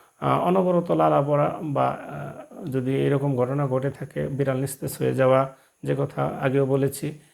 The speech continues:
এরকম ঘটনা যদি ঘটে থাকে, খাওয়া দাওয়া বন-, বন-, বন্ধ হয়ে যাওয়া, পানি খেতে না পারা, এরকম, আহ, ঘটনা হলে অবশ্যই আপনাকে সতর্ক থাকতে হবে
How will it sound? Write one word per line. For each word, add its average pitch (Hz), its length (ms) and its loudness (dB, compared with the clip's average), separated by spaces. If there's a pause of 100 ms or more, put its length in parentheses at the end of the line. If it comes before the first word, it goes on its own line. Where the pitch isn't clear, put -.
(140)
এরকম 165 320 0
ঘটনা 143 340 2
যদি 147 180 0
ঘটে 139 280 -2
থাকে, 151 300 -6 (440)
খাওয়া 147 200 4
দাওয়া 139 240 4
বন-, 147 440 -2
বন-, 151 580 -4
বন্ধ 143 200 0
হয়ে 139 180 2
যাওয়া, 135 200 4
পানি 143 240 2
খেতে 147 240 -8
না 143 140 2
পারা, 139 400 2 (360)
এরকম, 170 480 0
আহ, 156 380 -6
ঘটনা 143 340 2
হলে 151 220 -2 (400)
অবশ্যই 143 380 0
আপনাকে 143 280 -8
সতর্ক 151 340 -6
থাকতে 147 320 -6
হবে 135 280 2